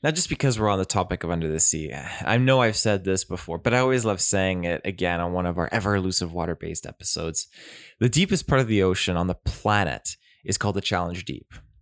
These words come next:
It's located beneath the western Pacific Ocean in the southern end of the Mariana Trench. Challenger Deep is approximately ten thousand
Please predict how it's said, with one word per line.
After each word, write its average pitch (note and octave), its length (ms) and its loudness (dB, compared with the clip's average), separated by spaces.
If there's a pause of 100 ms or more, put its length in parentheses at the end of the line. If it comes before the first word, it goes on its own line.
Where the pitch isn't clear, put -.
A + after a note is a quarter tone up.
It's - 160 0
located A#2+ 560 2
beneath F#2+ 280 0
the F2 80 0
western G#2 500 0
Pacific - 460 -2
Ocean F2 300 -6
in F2+ 120 -8
the E2 80 -8
southern G#2+ 580 2
end F2 240 -4
of E2 100 -10
the F#2 80 -4
Mariana F2 440 -4
Trench. - 580 -12 (580)
Challenger A2+ 380 0
Deep A#2 300 -4
is F#2 120 -4
approximately F2+ 680 -4
ten C3 400 -4
thousand F2 480 -4